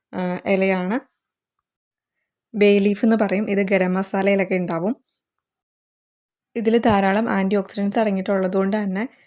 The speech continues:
നമ്മുടെ മുടിക്ക് നല്ലൊരു ഷൈനിങ് കൊടുക്കുകയും മുടിക്ക് നല്ലൊരു കളർ ടോൺ കൊടുക്കാനും, ആ, ഹെൽപ്പ് ചെയ്യുന്നതാണ്. ഇൻഫ്യൂസ്ഡ് ഓയിൽസിൽ അല്ലെങ്കിൽ എസൻഷ്യൽ ഓയിൽസിലൊക്കെ നമുക്ക്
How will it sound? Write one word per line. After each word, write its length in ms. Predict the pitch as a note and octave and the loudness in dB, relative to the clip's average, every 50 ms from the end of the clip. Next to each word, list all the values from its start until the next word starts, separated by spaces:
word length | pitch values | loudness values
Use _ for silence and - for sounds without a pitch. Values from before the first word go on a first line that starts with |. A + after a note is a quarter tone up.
| _ _ - | _ _ -6
നമ്മുടെ 200 | G3 G3 G3 G#3 | -4 -2 -2 0
മുടിക്ക് 400 | G#3 G#3 F#3+ F#3 F#3 - G#3 G#3 - - _ | 0 0 0 -2 -2 -2 -2 -4 -4 -6 _
നല്ലൊരു 340 | G3+ G3 F#3+ F#3+ F#3+ F#3+ G#3+ | -6 -4 -2 0 0 0 -2
ഷൈനിങ് 360 | G#3+ - G#3+ G3+ G3+ F#3+ G3 | -2 -2 -2 -2 -2 -2 -2
കൊടുക്കുകയും 440 | G3+ G3+ F#3+ F3+ - - F#3 F#3+ A#3 - | -2 -2 -4 -4 -4 -4 -6 -6 -4 -6
മുടിക്ക് 300 | F#3+ F#3 F#3+ F#3 - G#3 | -6 -6 -6 -6 -6 -6
നല്ലൊരു 440 | G3 G3 F#3+ F3+ F#3 G3+ G3+ G3+ G#3 - - _ _ _ _ _ _ | -6 -4 -4 -4 -4 -4 -4 -4 -4 -6 -10 _ _ _ _ _ _
കളർ 200 | - G3 F#3 F3+ F3+ | -4 -4 -4 -4 -4
ടോൺ 180 | - G#3+ G#3+ | -2 -2 0
കൊടുക്കാനും, 460 | A3 G#3+ G3 F3+ F3+ F#3 F3+ F#3 G3+ - - _ | 0 0 0 0 0 -2 -2 -2 -4 -6 -10 _
ആ, 140 | G3+ F#3 F3+ | -8 -6 -4
ഹെൽപ്പ് 300 | F3+ G3+ F#3+ F3+ F3+ F3+ | -2 0 -2 -2 -2 -4
ചെയ്യുന്നതാണ്. 420 | F#3 F#3 F3+ F3+ F3 E3+ F3 G3+ A#3+ - _ _ _ _ _ _ _ _ _ _ _ _ _ _ _ _ _ _ _ | -4 -4 -2 -2 -4 -4 -4 -6 -6 -8 _ _ _ _ _ _ _ _ _ _ _ _ _ _ _ _ _ _ _
ഇൻഫ്യൂസ്ഡ് 560 | A#3+ B3 A#3 A#3 - B3+ B3 B3+ B3+ C#4 C4 | -2 0 0 -2 0 2 2 2 4 4 4
ഓയിൽസിൽ 400 | C4 A#3+ A3+ G#3+ G#3 G3 - G#3+ G#3+ | 4 4 2 -2 -4 -4 -2 -2 0
അല്ലെങ്കിൽ 320 | - G3+ G3+ G3+ G#3 G#3+ | 0 0 0 0 -2 -2
എസൻഷ്യൽ 440 | G#3 G#3 - G#3 G3+ G3+ - A3+ A3+ | -2 -4 -2 -4 -4 -2 0 0 0
ഓയിൽസിലൊക്കെ 540 | A3+ G#3+ G3+ G3+ F#3+ - G#3 G3+ F#3+ F#3 G3+ | 0 0 0 -2 -2 -2 -2 -4 -2 -4 -4
നമുക്ക് 340 | G3+ G3 F#3 F3+ F3 - | -6 -4 -6 -6 -6 -6